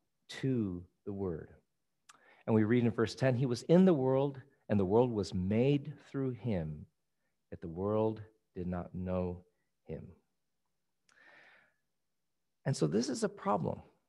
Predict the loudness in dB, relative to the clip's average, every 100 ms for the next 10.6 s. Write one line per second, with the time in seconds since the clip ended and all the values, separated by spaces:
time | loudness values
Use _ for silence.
0 | _ _ _ -20 -6 0 4 6 4 0
1 | 6 8 10 10 8 2 0 2 2 2
2 | 8 8 8 0 -6 -16 _ _ _ -12
3 | -4 2 4 4 2 -2 -4 -2 -2 -4
4 | -2 -2 -4 -4 -4 -2 -4 2 4 4
5 | 0 -8 -20 _ _ _ _ _ _ _
6 | _ _ _ _ _ -6 -4 -4 0 4
7 | 4 4 -2 -18 _ -8 -4 -4 -4 -6
8 | -8 -8 -10 -10 -12 -16 -20 _ -20 -20
9 | -4 2 4 4 4 2 -2 -12 _ _
10 | -10 -8 -6 -2 -4 -6